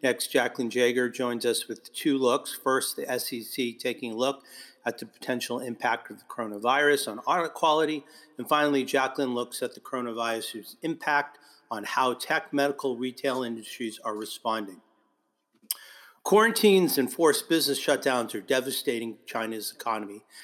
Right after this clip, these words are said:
Ninety percent of all affected provinces' businesses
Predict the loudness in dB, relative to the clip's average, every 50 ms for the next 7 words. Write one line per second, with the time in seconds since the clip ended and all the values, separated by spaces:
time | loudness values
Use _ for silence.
0 | -20 -14 _ 0 2 2 4 2 0 0 0 -2 2 4 4 4 4 2 2 4
1 | 4 4 6 6 4 2 2 0 -2 -2 -2 -4 -6 -2 0 2 2 2 0 -2
2 | -8 -8 -10 -12 -10 -4 -2 -2 -2 0 -2 -2 0 0 0 0 0